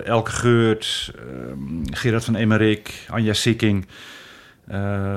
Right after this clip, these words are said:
nou, groepje schrijvers. Ehm, ik had nu bedacht, want, eh, wij hebben net, eh, mijn huis hier in Amsterdam, eh,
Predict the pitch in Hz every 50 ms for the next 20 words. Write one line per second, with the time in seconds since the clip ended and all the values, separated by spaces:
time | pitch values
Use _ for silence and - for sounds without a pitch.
0 | 95 92 87 78 71 - - - _ _ _ - - - 127 120 120 - - 117
1 | 107 - - - - - 80 76 71 - - - - - - - - - - -
2 | - - - - _ _ - 123 131 131 131 127 123 113 113 - 165 - 180 -
3 | 131 113 117 135 131 110 113 - 143 120 113 110 - - 123 117 107 - - 95
4 | - - 104 107 104 104 107 107 104 98 92 92 107 107 107 107 101 110 98 110
5 | 104 107 110 107 - - - - - - 71 87 92 90 95 98 98 95 95 95
6 | 92 90 90 92 113 117 123 127 123 - 92 92 98 107 101 95 95 92 90 -
7 | - 98 90 85 95 92 - - 98 95 104 107 104 104 98 92 90 85